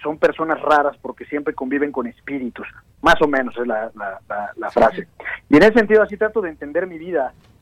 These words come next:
Speaker 1: Eh, este libro en particular es un libro que puede bien estar inspirado en la historia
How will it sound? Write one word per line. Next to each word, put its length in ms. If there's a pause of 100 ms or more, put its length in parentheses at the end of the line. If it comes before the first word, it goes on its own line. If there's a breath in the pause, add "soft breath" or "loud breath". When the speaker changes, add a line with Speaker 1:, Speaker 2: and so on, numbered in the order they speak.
(100)
Speaker 1:
Eh, 600 (100)
este 280
libro 300
en 80
particular 800
es 140
un 120
libro 240
que 80
puede 340
bien 300 (380)
estar 260
inspirado 520
en 100
la 80
historia 680